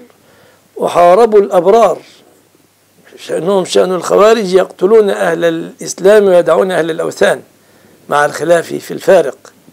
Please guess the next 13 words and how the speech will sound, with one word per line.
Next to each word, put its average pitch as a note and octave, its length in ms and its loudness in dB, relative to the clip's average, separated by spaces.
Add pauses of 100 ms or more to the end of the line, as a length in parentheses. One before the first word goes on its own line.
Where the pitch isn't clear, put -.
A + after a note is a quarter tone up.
(680)
فهذه C3 240 0
النابتة F#3 480 0
السوء A3+ 440 -4
التي F3+ 320 -2
ظهرت F3+ 440 2 (800)
تطعن F#3 440 2
في F#3 240 -4
أهل E3+ 100 -4
العلم. F3 360 -2 (960)
جندهم F#3+ 680 2
إبليس G3 500 -4
وجند F3+ 420 0
إبليس F#3+ 720 -2